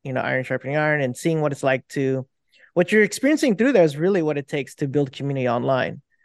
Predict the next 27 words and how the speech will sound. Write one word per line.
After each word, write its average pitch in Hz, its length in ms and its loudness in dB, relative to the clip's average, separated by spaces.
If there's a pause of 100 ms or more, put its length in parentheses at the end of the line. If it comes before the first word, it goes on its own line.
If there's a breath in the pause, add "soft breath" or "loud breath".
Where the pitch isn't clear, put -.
(200)
You, 160 260 0
by 175 240 4
the 180 140 4
end 196 160 4
of 190 100 4
it, 185 120 0
you 170 120 -4
should 220 280 0
feel 190 240 0
connected 156 480 -4
with 139 100 -6
the 135 140 -2
other 135 240 2
folks 139 420 0
and 143 180 -6
just 147 200 -6
see 165 140 0
how 147 280 0
easy 156 320 0
it 139 80 -2
is. 131 420 -2
And 131 380 -4 (280)
asynchronous 156 760 0
is 127 140 -8
a 135 60 -4
big 123 240 -4
deal. 120 420 -4